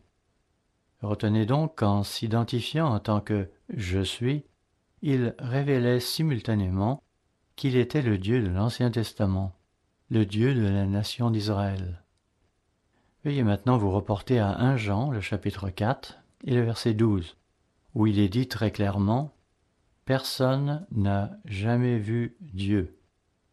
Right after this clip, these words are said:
Plusieurs autres passages des Écritures expriment la même chose, mais celui-ci le dit on ne peut plus clairement. Certains vont s'étonner, disant, « Quoi ?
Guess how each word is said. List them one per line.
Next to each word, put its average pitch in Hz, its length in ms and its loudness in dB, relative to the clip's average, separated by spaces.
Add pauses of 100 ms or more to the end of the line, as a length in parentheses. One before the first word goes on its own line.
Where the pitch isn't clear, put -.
(160)
Plusieurs 131 500 0
autres 147 300 -2
passages 123 560 -2
des 92 240 0
Écritures 110 520 -4
expriment 113 480 -2
la 101 140 0
même 113 260 2
chose, 95 480 -4 (360)
mais 120 200 2
celui-ci 101 580 -2
le 127 180 0
dit 110 200 0
on 117 120 4
ne 101 120 2
peut 123 240 -2
plus 113 240 -10
clairement. 101 560 0 (1000)
Certains 123 460 -2
vont 95 340 0
s'étonner, 107 580 -2
disant, « 110 400 0 (260)
Quoi ? 127 360 0